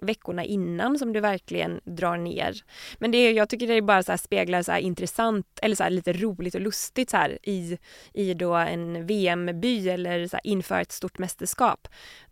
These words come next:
N-, om det då sitter en höjdhoppare, en maratonlöpare och en kastare vid bordet, så är det liksom kastan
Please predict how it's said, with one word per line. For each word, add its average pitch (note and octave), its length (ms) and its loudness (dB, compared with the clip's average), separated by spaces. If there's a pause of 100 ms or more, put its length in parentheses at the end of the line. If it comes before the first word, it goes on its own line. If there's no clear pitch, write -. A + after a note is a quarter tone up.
N-, G3+ 280 -2
om G3 200 2
det F3+ 200 -4
då F3 120 0
sitter F3 460 -4
en F3+ 160 -2
höjdhoppare, F3 680 -2
en F#3 180 -2
maratonlöpare F3 840 2
och F3 160 0
en F3 100 -2
kastare G#3 480 0
vid E4 140 4
bordet, F3 360 0
så - 100 2
är G#3+ 80 4
det G3 60 0
liksom F#3+ 220 -4
kastan A#3+ 640 2